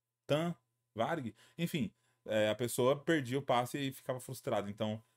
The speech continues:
foi uma da, da, das reclamações na época, né? Mas é uma mecânica que, na minha opinião, vai fazer falta, era interessante, eu curtia.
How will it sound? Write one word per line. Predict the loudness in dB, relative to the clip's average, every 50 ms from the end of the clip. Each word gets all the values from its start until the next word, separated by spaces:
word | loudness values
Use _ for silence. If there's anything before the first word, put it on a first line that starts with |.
| _ _ -4
foi | 0 2 2
uma | 2 2
da, | 2 0 2
da, | 2 2 2 2
das | 2 0 0
reclamações | -2 -2 -4 -4 -4 -4 -4 -4 -4 -4 -4
na | -4 -4 -2 0 0 2
época, | 0 0 -2 _ -8 -8 -6
né? | -6 -8 -12 _ -20 -20 -12 _
Mas | -2 2 2
é | 4
uma | 2
mecânica | 2 0 -2 -2 -2 -2 -4 -8
que, | -6 -6
na | -4
minha | -4 -4
opinião, | -4 -4 -2 -2 -2 -2
vai | -2 -4
fazer | -4 -4 -6 -4
falta, | 0 2 2 2 2 0 -4 -4 0
era | 2 2 2 2
interessante, | 0 -2 -2 -4 -2 -2 -2 -4 -4 -4 -6 -8
eu | -8 -8 -6
curtia. | -6 -6 -8 -8 -6 -2 -2 -2 -2 -2